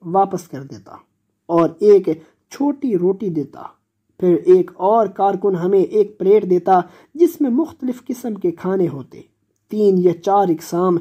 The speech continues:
जिनमें फल या महलबिया भी शामिल होती।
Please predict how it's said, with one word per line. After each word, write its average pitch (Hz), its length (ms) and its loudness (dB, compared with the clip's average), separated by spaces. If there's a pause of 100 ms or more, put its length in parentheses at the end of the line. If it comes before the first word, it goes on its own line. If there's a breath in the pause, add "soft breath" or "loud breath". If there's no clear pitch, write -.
(280 loud breath)
जिनमें 269 300 2 (160)
फल 226 320 2 (360)
या 180 440 2 (480)
महलबिया 226 600 2
भी 151 300 -2 (260)
शामिल 202 400 -2
होती। 139 360 -14